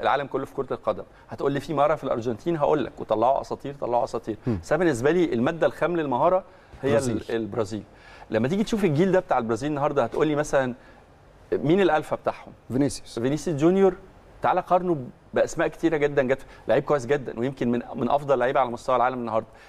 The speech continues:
Speaker 1: لكن لما تيجي تقارنه بكواليتي البرازيل اللي اتقدمت قبل كده،
Speaker 2: مم.
Speaker 1: يمكن يكون اقلهم.
Speaker 2: لا، ده روماريو يفصل منه عشرة.
Speaker 1: اه، ما انا بقول لك، مش بس روماريو، انت بتتكلم على
Speaker 2: مم.
Speaker 1: اجيال كتيره جدًا
Speaker 2: مم.
Speaker 1: واسماء كبيره جدًا جت في،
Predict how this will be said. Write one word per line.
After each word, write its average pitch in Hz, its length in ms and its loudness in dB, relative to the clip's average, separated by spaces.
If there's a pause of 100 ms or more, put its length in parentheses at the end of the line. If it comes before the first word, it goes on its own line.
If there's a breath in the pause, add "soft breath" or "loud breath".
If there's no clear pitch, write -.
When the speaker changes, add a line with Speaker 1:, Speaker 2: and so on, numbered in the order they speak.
(100)
Speaker 1:
لكن 117 160 -8
لما 113 140 0
تيجي 165 280 -2 (240)
تقارنه 147 400 0
بكواليتي 151 440 0
البرازيل 113 460 -4 (120)
اللي 107 100 -2
اتقدمت 127 440 0
قبل 123 200 -2
كده، 160 360 2
Speaker 2:
مم. 101 120 -6 (320)
Speaker 1:
يمكن 156 320 0
يكون 160 200 2
اقلهم. 147 340 0
Speaker 2:
لا، 104 120 4
ده 123 120 4
روماريو 143 320 4
يفصل 123 340 -2
منه 113 220 0
عشرة. - 300 -8
Speaker 1:
اه، 139 140 4
ما 135 80 0
انا 131 80 0
بقول 160 200 4
لك، 147 140 0
مش 120 300 -4
بس 160 260 -2
روماريو، 170 380 2
انت 120 140 -6
بتتكلم 156 420 -2
على 143 240 2
Speaker 2:
مم. 95 60 -10 (280 loud breath)
Speaker 1:
اجيال 123 320 0
كتيره 170 280 2
جدًا 165 340 2
Speaker 2:
مم. 131 200 2
Speaker 1:
واسماء 131 500 0 (100)
كبيره 165 260 2
جدًا 160 280 0
جت 139 220 2
في، 123 540 4